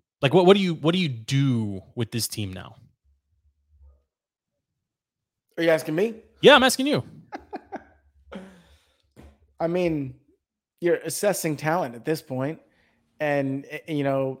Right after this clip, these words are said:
Speaker 2: you're, you're looking at effort, you're looking at who quit on the team and who didn't, and you're gonna see,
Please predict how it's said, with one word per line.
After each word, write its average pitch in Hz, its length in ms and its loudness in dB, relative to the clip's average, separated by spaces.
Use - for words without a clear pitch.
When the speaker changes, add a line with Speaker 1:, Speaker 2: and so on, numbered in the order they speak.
Speaker 2:
you're, 160 140 -2
you're 160 200 -2
looking 160 300 0
at 135 100 -6
effort, 143 300 0
you're 160 100 0
looking 151 240 -2
at 135 80 -6
who 135 140 -6
quit 151 260 0
on 147 140 -2
the 143 80 -4
team 160 320 -6
and 135 80 -4
who 147 100 -2
didn't, 139 460 -4
and 143 580 0
you're 151 200 -2
gonna 151 180 0
see, 156 440 0